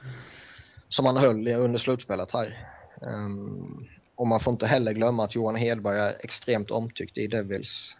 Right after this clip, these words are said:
Ehm, han verkar vara väldigt viktig för de yngre svenskarna och uppskattad lagkamrat av alla andra, så det,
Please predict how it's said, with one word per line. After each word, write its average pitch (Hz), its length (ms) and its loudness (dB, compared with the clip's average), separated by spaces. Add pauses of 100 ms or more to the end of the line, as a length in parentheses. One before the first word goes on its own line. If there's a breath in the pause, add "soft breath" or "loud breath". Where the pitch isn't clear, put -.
Ehm, 107 640 -6
han 107 180 -2
verkar 107 260 2
vara 113 100 2
väldigt 107 320 0
viktig 104 560 -2
för 104 500 0 (640 soft breath)
de 110 180 0
yngre 98 360 2
svenskarna 113 720 0 (300)
och 104 400 -4 (1200 loud breath)
uppskattad 104 500 0
lagkamrat 101 640 2
av 104 100 0
alla 104 140 2
andra, 107 340 -4
så - 160 -6
det, 98 380 -4